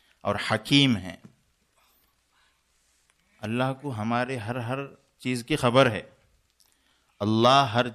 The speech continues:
चीज़ को, हमारी हर, हर छोटी बड़ी हर चीज़ को अल्लाह जानने वाले हैं।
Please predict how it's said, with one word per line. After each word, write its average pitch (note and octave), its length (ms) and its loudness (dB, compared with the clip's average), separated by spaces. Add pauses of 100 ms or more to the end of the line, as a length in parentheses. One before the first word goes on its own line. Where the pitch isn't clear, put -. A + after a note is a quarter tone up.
चीज़ C3+ 420 -4
को, C#3 160 -4
हमारी B2 340 0
हर, A#2+ 160 -2
हर B2 240 -2
छोटी B2 400 -8
बड़ी A#2 240 0
हर A#2 300 0
चीज़ C3 360 -4
को C#3 100 2
अल्लाह B2+ 260 8
जानने A2+ 320 4
वाले A2 220 6
हैं। - 140 -8